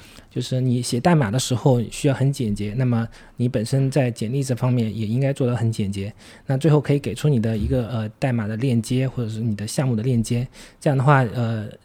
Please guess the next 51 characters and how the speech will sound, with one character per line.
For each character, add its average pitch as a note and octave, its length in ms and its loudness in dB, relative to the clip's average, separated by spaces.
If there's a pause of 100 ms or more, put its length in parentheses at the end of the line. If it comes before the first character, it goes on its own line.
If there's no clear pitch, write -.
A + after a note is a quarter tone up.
(120)
评 - 160 6
委 D#3 140 6
是 C#3+ 460 2
有 D3 180 4
的 D3 80 2
时 D#3+ 140 4
候 D#3+ 40 8
是 D3 200 0
真 F#3 200 4
的 F3+ 80 8
会 C#3 140 6
去 C3 140 0
看 C3 320 4
你 G#2 180 2 (260)
之 D#3 140 -2
前 A#2+ 380 2
项 D3 200 0
目 C#3 80 2
里 A#2 120 2
面 A#2+ 180 2
的 A#2+ 80 2
每 G#2+ 140 0
一 B2 80 -4
条 A#2+ 160 0
提 A2 180 -4
交， G#2+ 180 -4 (360)
这 D#3+ 120 4
个 D#3+ 60 6
时 D#3 140 2
候 C#3+ 100 6
你 C3+ 180 4
以 B2 140 2
前 C#3 220 8
写 C#3 160 4
过 C#3 100 4
的 D3 80 6
每 B2+ 160 4
一 B2 60 2
行 C3 180 2
代 C3 140 4
码 A2+ 180 2
都 B2 140 0
在， A#2+ 260 4 (360)
呃， A2 100 -2
无 C#3+ 180 8
言 D3 240 8
地 D3+ 140 8
给 B2 120 -2
你 A#2+ 140 2
帮 B2 260 2
助。 A#2 220 0